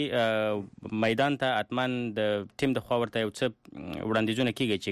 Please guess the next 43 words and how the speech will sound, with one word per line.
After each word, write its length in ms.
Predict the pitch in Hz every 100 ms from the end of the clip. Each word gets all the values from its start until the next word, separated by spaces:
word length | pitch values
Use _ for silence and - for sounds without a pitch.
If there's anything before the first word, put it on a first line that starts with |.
| 117
کله 140 | 110
ته 140 | 101 110
لوبه 180 | 113 104 -
شروع 140 | 107
کوې، 200 | 104 110 104
څه 100 | 107
رقم 220 | 107 104
یې 80 | -
شروع 160 | 110
کړه، 140 | 107 104 101
تر 80 |
کوم 200 | 98 117
حده 200 | 110 110 101
پورې 160 | 110 107 - - - _ -
ته 120 | 113 101
حق 200 | 120 -
لرې 220 | 117 117 107
چې، 100 | 110 104 - 104
آه، 320 | 101 98 101 -
تیزه 200 | 123 113 117
لوبه 160 | 113 107
وکړې، 520 | - 104 101 - 107
بیا 100 | 107 104 101 -
سوکه 400 | - - 98 -
لوبه 220 | 117 110 110
وکړې، 200 | 101 101
او 80 | 95 107
بیا 100 | 104
په 160 | - 104
منځ 220 | 110 107 -
کې، 100 | 101 - - - _
آه، 220 | 101 98 95 -
تیزه 240 | 117 107 110
لوبه 140 | 107
وکړې. 220 | 104 104 95 - - - -
خو 140 | 143 151 147 147 - _ -
د 120 | 139
حضرت 340 | 139 139 143
الله 160 | 151 151
خان 180 | 226 220
د 40 |
لوبې 200 | 208 214
نه 40 | 208